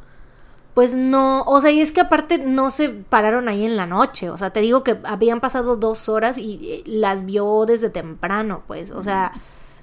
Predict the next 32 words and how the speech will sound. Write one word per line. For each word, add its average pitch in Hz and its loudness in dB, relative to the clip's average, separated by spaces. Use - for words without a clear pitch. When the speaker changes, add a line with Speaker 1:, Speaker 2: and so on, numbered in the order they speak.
Speaker 1:
Y 262 -2
ni 262 2
siquiera 269 0
les 311 0
preguntó, 190 -2
o 254 2
sea, 226 -4
no 226 -4
fue 247 -2
como 247 -6
de 240 -2
que, 262 -4
"Oigan, 277 0
no 269 -2
qui-, 285 -2
hay 247 4
una 277 -4
playa 220 -2
que 185 -14
bla, 180 -14
bla, 202 -8
bla, 208 -6
no 214 -6
quieren 226 0
ir", 226 -2
y 214 -10
que 196 -4
ellas 196 -4
dijeran, 247 -6
"Ah, 392 0
sí, 370 -2
vamos". 311 -6